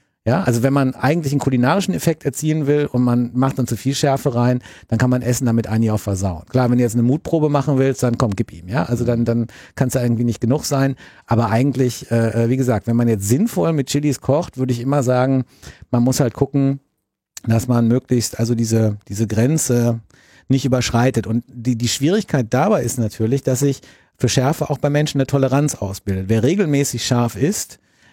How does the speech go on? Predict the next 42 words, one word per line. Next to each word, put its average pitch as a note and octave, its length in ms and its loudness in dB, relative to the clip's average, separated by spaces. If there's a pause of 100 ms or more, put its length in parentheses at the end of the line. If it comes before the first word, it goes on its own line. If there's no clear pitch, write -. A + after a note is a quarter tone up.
(160)
dem B2+ 200 0
kommen D3+ 400 -2
Dinge C3+ 300 0
gar A#2 240 0
nicht E3+ 180 -6
mehr D#3 120 2
scharf - 320 0
vor, D3 240 0
wo C3 60 -2
andere C3+ 280 0
sagen C3 360 0
würden, C3+ 280 2
„Oh B2 140 -2
mein B2+ 180 2
Gott, B2 320 -2 (380)
ja, C3+ 340 2
das - 160 -4
halte C3 120 0
ich G2+ 40 -4
ja B2 80 0
kaum B2 220 -2
aus“ G2+ 380 -2 (420)
oder G2+ 160 2
so. E2+ 200 -6
Also G#2+ 200 0
das C3 180 0
ist D3 140 -2
sehr, C3+ 540 0
sehr, C#3 480 0
äh, A#2+ 280 -4
äh, A#2 140 -2
es A#2 120 -2
tritt B2+ 200 -4
sehr C#3+ 240 0
stark, - 420 -6
äh, B2+ 240 0
ein A#2+ 120 0
Gewöhnungseffekt D3+ 720 -2
ein, D3 160 2
der C3+ 140 2
sich B2+ 180 -6
auch, C#3 180 -2